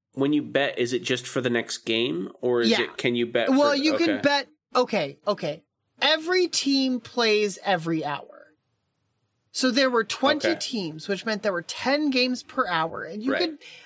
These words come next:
Speaker 2: originally, you could bet on all ten games. So what I would do was that I had an alarm set in my phone so that every hour I could, like, turn my phone on. I could, like, open the baseball website,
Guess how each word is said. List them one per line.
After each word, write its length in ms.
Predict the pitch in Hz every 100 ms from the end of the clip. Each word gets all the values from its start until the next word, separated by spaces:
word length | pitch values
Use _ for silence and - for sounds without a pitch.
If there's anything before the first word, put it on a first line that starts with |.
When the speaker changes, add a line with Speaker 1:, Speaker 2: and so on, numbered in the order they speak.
| -
Speaker 2:
originally, 800 | 240 196 247 370 302 226 214 202
you 100 | 202
could 160 | 214 180
bet 160 | 220
on 140 | 214 196
all 180 | 185 175
ten 340 | - 165 147
games. 440 | 165 175 156 - -
So 140 | 214
what 140 | 208 185
I 220 | 240 359
would 200 | 349 214
do 420 | 185 160 147 - - - -
was 220 | 233 202
that 180 | 180 214 -
I 140 | 214
had 220 | 247 285 262
an 80 | 240
alarm 420 | 220 190 220 233
set 180 | - 220
in 80 | 196
my 120 | 175
phone 300 | - 240 226
so 120 | 202
that 100 | 196
every 360 | 202 196 214 185
hour 380 | 185 180 175 -
I 160 | 175
could, 220 | 170 180
like, 240 | 180 165 -
turn 320 | - 220 220
my 160 | 208 196
phone 380 | - 185 190
on. 160 | 180 160
I 160 | 185 196
could, 180 | 202 185
like, 160 | 185 -
open 400 | 233 262 311 277
the 80 | 220
baseball 500 | 208 202 - 190 175
website, 580 | 180 165 - 165 156